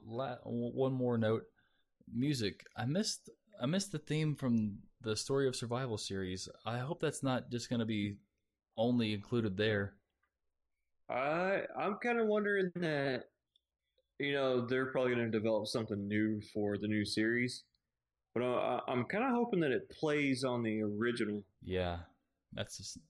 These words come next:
Speaker 1: I was considering, uh, getting, paying somebody to read, redo our intro in, like, a different theme and add some bass to it or something funny, you know,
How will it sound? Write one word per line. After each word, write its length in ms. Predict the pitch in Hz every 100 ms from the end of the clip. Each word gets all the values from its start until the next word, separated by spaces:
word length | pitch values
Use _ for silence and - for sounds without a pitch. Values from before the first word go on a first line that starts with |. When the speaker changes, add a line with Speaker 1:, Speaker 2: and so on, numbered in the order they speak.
| _ _ _ _
Speaker 1:
I 80 | 120
was 220 | 127 117
considering, 560 | 135 117 156 151 127 110
uh, 200 | 104 98 - - - _ _ _ - _ _ _ _ _ _ 113
getting, 240 | 117 107 107 - -
paying 220 | 120 117
somebody 440 | 113 110 110 107 101 -
to 480 | 113 101 95 95 95 _ _ _ _ _ _ _ _
read, 400 | 107 107 110 110 - 107
redo 640 | 110 113 110 107 104 101
our 220 | 101 107
intro 580 | 98 117 - 123 123 123 -
in, 120 | 113 107
like, 160 | 107
a 140 | 104 98 107 - _ -
different 340 | 110 101 101
theme 220 | 107 110
and 100 | 101
add 200 | 104 104
some 260 | - 104 98
bass 320 | 92 95 95
to 140 | - 101
it 80 | 98
or 60 |
something 280 | 98 107 98 -
funny, 220 | 104 107
you 140 | 110
know, 280 | 110 113 113